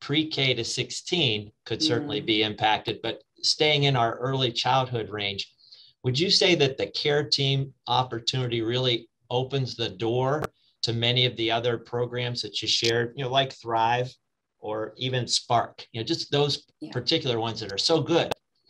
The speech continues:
Speaker 1: Is the care team a, a good conduit to open the door to families, kinda like Jeff had shared? If we can just get in the right way.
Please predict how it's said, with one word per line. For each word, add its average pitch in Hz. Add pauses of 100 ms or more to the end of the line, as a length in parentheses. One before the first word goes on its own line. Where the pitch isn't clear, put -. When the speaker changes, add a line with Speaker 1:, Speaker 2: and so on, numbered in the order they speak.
(280)
Speaker 1:
Is 127
the 117
care 160
team 156
a, 113
a 107
good 135
conduit 135
to -
open 127
the 110
door 123
to 120
families, 123
kinda 147
like 131
Jeff 131
had 110
shared? 98
If -
we 143
can 127
just -
get 139
in 151
the 117
right 117
way. 98